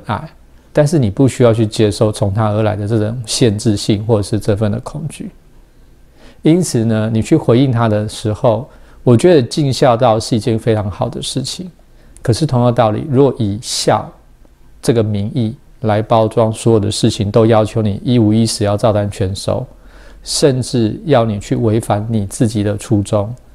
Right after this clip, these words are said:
去违反你自己内在的想法或感受的时候，那就不对了。因此，我觉得尽孝道一件很重要的事情，就是要以不侵犯为原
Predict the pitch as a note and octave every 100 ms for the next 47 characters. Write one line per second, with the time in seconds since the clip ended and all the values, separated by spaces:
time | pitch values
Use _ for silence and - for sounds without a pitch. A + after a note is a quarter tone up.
0 | - - - D3+ A#2 C#3 C#3 B2 A2 G2
1 | - B2 G2+ B2 A#2 G#2 G#2 - - _
2 | G#2+ G#2 - G#2 G#2+ A2+ G2 A2+ - G2+
3 | A#2 G#2 - A2 G#2+ A#2+ G#2+ G#2+ - -
4 | - - - - - _ - - - -
5 | - - - D#3 D#3+ C3 A2 G#2+ - -
6 | - A#2 D3+ B2+ - C3+ C#3+ B2 A#2+ G#2+
7 | G2+ A#2+ - A2+ G2+ B2+ A#2+ G#2 G2+ A2+
8 | G#2 G2+ G#2+ A2 - G#2+ A2+ G#2 G#2 -
9 | G#2+ - G#2 A2+ G#2+ G#2 G#2 G#2